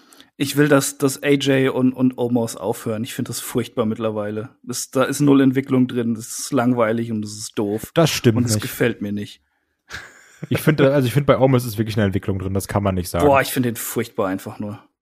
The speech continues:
Speaker 1: In allem. Anfangs, was ja noch irgendwie ein Blickfang so, aber ach nee, der soll bitte weg.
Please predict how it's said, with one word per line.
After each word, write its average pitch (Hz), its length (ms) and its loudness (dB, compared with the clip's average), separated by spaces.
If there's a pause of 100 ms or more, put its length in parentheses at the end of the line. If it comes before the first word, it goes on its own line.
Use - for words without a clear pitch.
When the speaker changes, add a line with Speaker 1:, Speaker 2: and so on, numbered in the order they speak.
(340)
Speaker 1:
In 139 220 -2
allem. 113 340 -2 (680)
Anfangs, 156 540 2
was 135 140 0
ja 139 80 6
noch 131 140 4
irgendwie 131 340 2
ein 117 120 2
Blickfang 120 560 -2
so, 110 200 0
aber 98 300 -4 (440)
ach - 260 -4
nee, 113 300 -2
der 123 80 0
soll 113 160 -2
bitte 101 280 -8
weg. - 260 -14